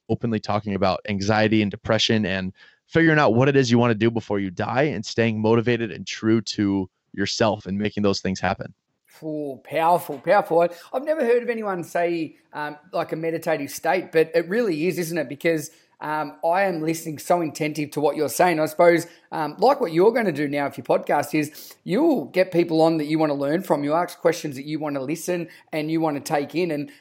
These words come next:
Speaker 2: um, when you listen and you're driving, there's no way known that you're observing like we are right now to our conversation and how in depth it is. So I love that, guys. I'll have links in the show notes, um, before you die. Check that out. Now, buddy, before I let you go, mate,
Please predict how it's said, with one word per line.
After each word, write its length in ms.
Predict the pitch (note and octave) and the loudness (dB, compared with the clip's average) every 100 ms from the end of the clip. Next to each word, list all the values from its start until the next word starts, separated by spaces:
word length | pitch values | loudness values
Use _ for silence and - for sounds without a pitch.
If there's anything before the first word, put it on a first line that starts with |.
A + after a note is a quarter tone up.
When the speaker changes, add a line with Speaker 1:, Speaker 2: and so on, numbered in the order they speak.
| - | -6
Speaker 2:
um, 320 | D#3+ D3+ D3 - | -6 -6 -8 -4
when 160 | G#3+ | -2
you 100 | F3 | -2
listen 340 | D#3+ F#3+ F3+ E3 | -2 -4 -4 -4
and 80 | |
you're 120 | C#3+ C3+ | -6 -4
driving, 460 | C#3 D#3 D#3 C#3 | 0 2 0 -2
there's 140 | C#3+ C3+ | -6 -4
no 160 | F3+ | -2
way 140 | F3 D3 | -2 -4
known 400 | C#3+ D3 D#3+ D3 | -4 -2 -2 -4
that 80 | C#3 | -4
you're 140 | C#3+ | -4
observing 600 | C3+ D3+ D#3 D#3 C#3 C3 - _ | -4 2 4 4 0 -8 -14 _
like 400 | D#3 D#3+ D#3+ - | 2 2 2 -2
we 200 | D#3+ D3+ | -4 0
are 160 | C#3+ C#3+ | 0 2
right 260 | D3 C3+ | 0 0
now 240 | C#3+ C#3+ C#3 | -4 -4 -4
to 200 | - C#3 | -2 -4
our 80 | C#3 | -2
conversation 680 | - C#3+ C#3 C#3+ D3 C#3+ D3 | -4 -8 -6 -4 -4 -6 -4
and 80 | |
how 120 | D#3 D#3 | -2 -2
in 220 | D3+ C3+ | -4 -2
depth 300 | D#3 F3+ - | 0 0 -4
it 80 | D#3 | -4
is. 200 | C#3+ - | -2 4
So 160 | F#3+ - - - | 4 4 -6 2
I 60 | |
love 200 | A3+ A3 A3 | 4 4 4
that, 160 | G3+ | 2
guys. 220 | G3+ G#3 | 4 4
I'll 140 | G#3 F3+ | 6 6
have 240 | F#3+ E3 | 4 0
links 300 | F3 G3+ - | -4 -6 -6
in 100 | G3 | -8
the 80 | E3 | -6
show 240 | - E3+ | 2 2
notes, 380 | F3 F3 E3+ - | 4 2 2 -2
um, 220 | D#3 D3+ D3+ | -2 -2 -2
before 260 | - F#3+ | -2 0
you 60 | D#3+ | 0
die. 360 | D#3+ D#3+ D#3+ - - - | 0 2 2 0 -10 0
Check 240 | A#3 A3 | 2 6
that 180 | F#3+ D#3+ | 6 8
out. 180 | E3+ F3 | 6 6
Now, 180 | F#3+ - - | 2 0 -4
buddy, 220 | - A3+ A3 | 0 2 2
before 580 | A3 - B3+ D#4+ D#4+ - | -2 4 6 8 6 6
I 140 | A3 | 4
let 240 | G3+ G3+ G3 | 4 0 -4
you 80 | D#3 | 0
go, 260 | E3+ D#3+ | 2 4
mate, 360 | E3 C3 D#3+ | 2 -4 -4